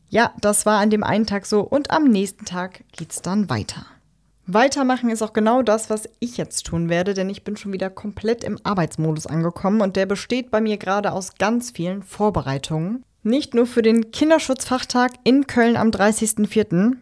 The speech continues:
By the way, es gibt noch ein paar freie Plätze bei uns. Sondern auch für andere große Projekte, die in diesem Jahr anstehen. Und ich habe ja am Anfang der Folge gesagt, ich werde am Ende berichten, ich habe noch eine coole Info und die kommt jetzt.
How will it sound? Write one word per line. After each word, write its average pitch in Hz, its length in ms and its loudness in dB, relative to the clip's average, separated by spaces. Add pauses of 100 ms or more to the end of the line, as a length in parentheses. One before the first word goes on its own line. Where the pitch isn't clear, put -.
(100)
By 190 180 2
the 185 80 0
way, 196 240 0
es - 160 -6
gibt 240 240 -6
noch 226 320 0
ein 190 180 -2
paar 202 380 -4
freie 190 380 -2
Plätze 196 360 -6
bei 147 120 -2
uns. 226 360 -2 (680)
Sondern 294 480 6
auch 240 220 4
für - 180 2
andere 202 320 4
große 175 300 -2
Projekte, 196 680 0
die 180 220 -4
in 190 100 0
diesem 180 240 -2
Jahr 175 140 0
anstehen. 190 440 0
Und 185 160 -2
ich 180 120 -6
habe 196 160 -2
ja 185 40 2
am 180 120 0
Anfang 220 360 0
der 208 100 0
Folge 202 340 2
gesagt, 185 400 0
ich 196 160 -8
werde 214 220 4
am 196 140 0
Ende 269 300 4
berichten, 254 480 -2
ich 226 140 -2
habe 247 180 -2
noch 240 140 -2
eine 220 100 0
coole 220 300 0
Info 214 500 0
und 254 240 2
die 170 100 -2
kommt - 440 -6 (160)
jetzt. - 640 -6